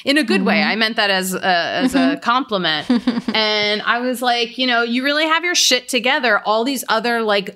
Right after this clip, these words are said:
Speaker 1: dude managers should take a fucking lesson from you." Like, she
Speaker 2: Yeah.
Speaker 1: just, like, you know, she, and she wasn't, like, uh, I don't know. She didn't really even have to try hard. Like, she was just, like, a real person, like,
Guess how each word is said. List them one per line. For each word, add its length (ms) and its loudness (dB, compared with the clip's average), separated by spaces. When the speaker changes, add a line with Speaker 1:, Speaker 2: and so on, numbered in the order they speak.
Speaker 1:
dude 380 -2
managers 580 0
should 200 -6
take 200 -2
a 40 -4
fucking 640 -4
lesson 380 0
from 200 -2
you." 140 -2
Like, 280 -2
she 100 0
Speaker 2:
Yeah. 240 4
Speaker 1:
just, 160 -2
like, 460 -2
you 140 -2
know, 300 0
she, 240 -2
and 160 0
she 140 0
wasn't, 320 0
like, 500 -2
uh, 280 -8
I 60 2
don't 100 2
know. 140 2
She 160 -2
didn't 220 0
really 260 2
even 160 0
have 140 0
to 80 -4
try 320 0
hard. 240 0
Like, 180 0
she 180 0
was 160 -2
just, 140 -6
like, 160 0
a 160 2
real 400 -2
person, 480 0
like, 160 -6